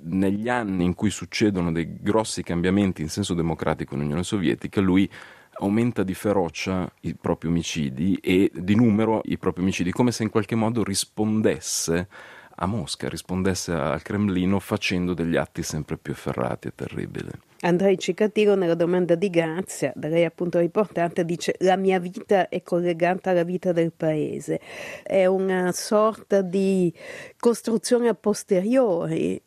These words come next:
Speaker 2: da parte di Cicatilo o, o un'intuizione?
Speaker 1: È un po' entrambe le cose. Da una parte è una ricostruzione a posteriori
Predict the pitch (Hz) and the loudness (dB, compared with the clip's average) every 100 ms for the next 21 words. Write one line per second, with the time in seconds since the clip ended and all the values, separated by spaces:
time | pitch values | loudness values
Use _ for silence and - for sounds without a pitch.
0 | - - 165 175 175 - 170 170 - - | -10 -6 -4 -2 -2 -2 -4 -4 -4 -4
1 | 165 - 277 381 339 180 - 165 196 208 | -4 0 4 6 6 4 2 2 4 4
2 | - - 170 - 190 185 196 202 180 - | 2 -2 -2 2 4 4 2 2 0 0
3 | - 107 67 67 135 131 _ - 131 139 | -6 -6 -6 -8 -8 -10 _ -4 0 0
4 | 127 156 170 143 117 120 117 110 110 92 | 0 0 0 -2 -2 0 0 0 0 -2
5 | 95 104 113 143 156 - 127 117 120 104 | -2 -4 -4 0 0 0 0 2 2 2
6 | 92 101 92 - 101 - 113 110 98 - | 0 -6 -6 -6 -6 2 2 2 -2 -4
7 | 98 92 98 107 110 101 | 0 2 4 4 6 4